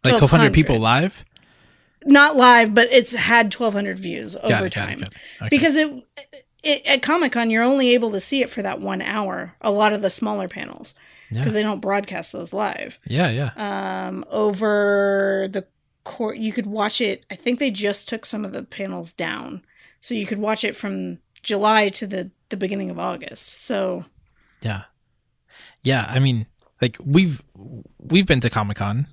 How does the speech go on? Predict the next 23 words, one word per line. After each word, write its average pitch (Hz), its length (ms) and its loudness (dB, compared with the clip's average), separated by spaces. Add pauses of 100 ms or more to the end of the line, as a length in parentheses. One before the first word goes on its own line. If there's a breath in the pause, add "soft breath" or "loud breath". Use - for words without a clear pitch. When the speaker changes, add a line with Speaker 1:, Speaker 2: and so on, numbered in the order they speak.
Speaker 1:
right? 120 440 2
I've 131 160 2
presented 117 580 2
Speaker 2:
Yeah. 117 140 -2
Speaker 1:
at, - 180 -6
at 120 140 -4
San 113 140 -2
Diego 110 220 -2
Comic-Con 110 540 -4 (840 loud breath)
in 123 180 2
rooms 123 440 2
that 113 280 0
fit, - 360 -2
I 123 100 -2
don't 110 100 0
know, 90 100 -6
like, 104 220 -10
four 135 260 -2
hundred 127 220 2
people 113 280 -4
maybe 104 280 -6
maximum, 95 540 -8
right? 120 260 -6